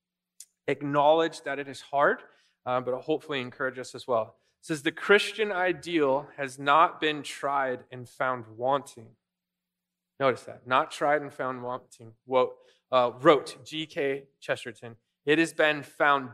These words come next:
difficult and left untried." You see, so many people just, they don't even try. Even practicing Christians can attest to the truth encapsulated in that clever verbal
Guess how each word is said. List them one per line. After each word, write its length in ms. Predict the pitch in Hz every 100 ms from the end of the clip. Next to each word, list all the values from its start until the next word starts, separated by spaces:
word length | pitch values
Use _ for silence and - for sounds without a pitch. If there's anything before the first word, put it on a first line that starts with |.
| -
difficult 840 | 170 196 214 202 214 214 208 - _ _ _
and 160 | 131 131
left 320 | 143 156 - -
untried." 720 | 131 123 - 123 101 95 - _ _ _ _ _ -
You 80 |
see, 280 | 120 135 131
so 220 | - - 151
many 160 | 147
people 560 | 139 156 139 135 127 - _ _
just, 160 | 127 -
they 80 |
don't 180 | 127 139
even 160 | 131 117
try. 400 | - 127 104 - _ -
Even 280 | 160 185 190
practicing 680 | - 175 170 175 - 160
Christians 540 | 147 151 139 - 127 -
can 200 | - 127
attest 580 | - - 139 - - _ _ _ _
to 120 | 139
the 100 | 127
truth 520 | - - 208 240 233
encapsulated 840 | 185 170 175 175 - 151 143 147 135
in 140 | 139
that 220 | 127 -
clever 760 | - - 143 160 180 180 180 _ _ _
verbal 680 | 127 117 147 151 156 151 151